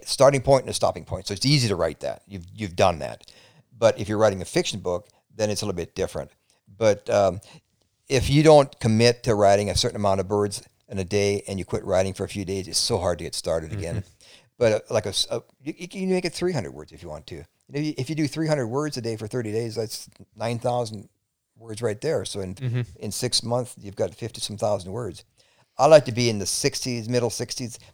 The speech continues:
Speaker 1: Most of these books are, like, the sixty-five, seventy thousand words for a nice book.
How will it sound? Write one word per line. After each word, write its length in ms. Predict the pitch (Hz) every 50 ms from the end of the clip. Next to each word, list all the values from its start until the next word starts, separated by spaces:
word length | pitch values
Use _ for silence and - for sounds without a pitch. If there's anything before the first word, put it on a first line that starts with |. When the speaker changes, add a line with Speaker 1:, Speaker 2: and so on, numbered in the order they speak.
| -
Speaker 1:
Most 180 | 135 151 151 -
of 40 | 131
these 180 | 131 127 110 -
books 320 | - 120 120 110 - -
are, 140 | 117 101 101
like, 180 | 101 92 - -
the 140 | 98 98
sixty-five, 920 | - - - - - - - - 120 - - - 107 - 110 101 104 101 -
seventy 260 | - 104 95 92 92
thousand 480 | - 95 87 82 87 87 90 90 82 78
words 340 | 98 95 92 90 90 -
for 140 | - - 101
a 40 | 87
nice 240 | 82 85 87 82 -
book. 300 | - - 87 87 -